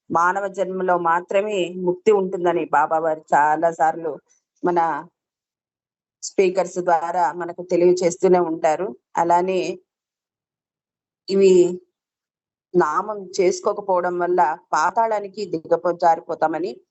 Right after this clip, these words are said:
ఆ పుట్టుకల చక్రంలో అట్లానే ఉంటామని చెప్పి గట్టి చెప్తున్నారన్నమాట బాబా వారు.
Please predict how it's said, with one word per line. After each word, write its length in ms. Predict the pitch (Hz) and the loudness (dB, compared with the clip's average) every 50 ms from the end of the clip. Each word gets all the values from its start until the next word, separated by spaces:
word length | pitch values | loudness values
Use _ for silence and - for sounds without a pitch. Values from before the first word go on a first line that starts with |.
| _ _ _ _ _ _ _ _ _ - | _ _ _ _ _ _ _ _ _ 0
ఆ 180 | 202 208 208 | 2 2 2
పుట్టుకల 720 | 208 - _ _ _ _ 233 - - 233 233 233 226 208 196 190 208 180 | 2 0 _ _ _ _ -6 -6 -4 -2 0 2 2 2 2 0 -4 -4
చక్రంలో 400 | - 208 202 196 208 208 208 - - | -2 -2 -2 -2 0 -2 -2 -2 -2
అట్లానే 400 | 185 180 180 180 180 185 196 208 | -4 -2 0 0 0 2 2 2
ఉంటామని 480 | 208 190 190 190 196 185 190 180 175 175 | 0 0 2 2 2 2 2 -2 -6 -8
చెప్పి 300 | 180 170 180 _ - - - 226 - _ - 214 214 208 202 _ - 359 - 440 180 - - _ _ _ - - - _ _ _ _ _ _ _ _ - - - _ _ _ - - - _ _ _ _ _ _ _ _ _ _ _ _ _ _ _ _ _ _ _ _ _ _ _ _ _ _ _ _ _ _ _ _ _ _ _ _ _ _ _ _ _ _ _ _ - 175 180 - _ - - - 196 196 | -10 -12 -14 _ -16 -18 -18 _ -18 _ -4 -4 -4 -4 -4 _ -8 -8 -8 -10 -16 -20 -20 _ _ _ -6 -6 -6 _ _ _ _ _ _ _ _ -18 -18 -18 _ _ _ -20 -20 -20 _ _ _ _ _ _ _ _ _ _ _ _ _ _ _ _ _ _ _ _ _ _ _ _ _ _ _ _ _ _ _ _ _ _ _ _ _ _ _ _ _ _ _ _ -14 -14 -14 -14 _ -14 -12 -8 -4 -4
గట్టి 1300 | 196 190 196 - _ _ _ _ _ _ - _ _ _ _ _ _ 233 233 214 175 175 208 202 - _ _ - | -4 -4 -6 -10 _ _ _ _ _ _ -20 _ _ _ _ _ _ 0 0 0 0 -2 -4 -6 -12 _ _ -4
చెప్తున్నారన్నమాట 800 | 196 151 - - 190 170 160 156 156 156 147 147 147 151 151 156 | -4 -2 -2 -2 0 0 0 0 0 -2 -2 -4 -4 -4 -4 -4
బాబా 340 | 147 156 151 139 139 151 147 | -2 0 0 0 2 0 0
వారు. 220 | 135 135 - - | 0 0 -2 -4